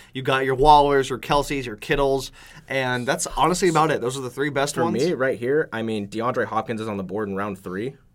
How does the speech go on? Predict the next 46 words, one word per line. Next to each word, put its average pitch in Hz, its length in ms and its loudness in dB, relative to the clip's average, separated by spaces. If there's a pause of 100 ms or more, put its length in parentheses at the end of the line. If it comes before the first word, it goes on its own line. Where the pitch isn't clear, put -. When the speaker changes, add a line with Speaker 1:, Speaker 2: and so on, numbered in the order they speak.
(400)
Speaker 2:
Why 95 240 -4
would 104 120 -4
I 95 60 -4
not 92 180 -8
take - 200 -14
him? - 160 -14 (240)
Speaker 1:
There 117 160 -6
you 107 80 -6
go. 147 200 -4 (500)
Speaker 2:
I 104 60 -8
mean, 92 120 -6
he's, 90 180 -8
he's 104 200 -10
sitting 107 280 -8
right 98 140 -6
in 90 80 -14
front 95 160 -10
of 92 40 -12
my 90 80 -12
face. - 380 -16 (180)
Speaker 1:
Yeah. 131 240 -4 (680)
I 151 100 2
don't 175 120 4
even 143 160 -2
blame 135 220 -2
you. 104 160 -4
I 160 120 2
feel 277 200 -2
like, 240 300 4 (360)
okay, 233 360 4 (460)
correct 277 260 0
me 277 60 -4
if 240 80 -2
I'm 190 160 4
wrong. 120 180 0
You've 151 120 -4
played 190 100 2
a 170 40 0
lot 165 120 0
more 160 100 0
fantasy 151 300 0
football 135 260 0
than 120 80 -8
I 120 140 -4
have. 120 220 2
Receivers 262 720 -2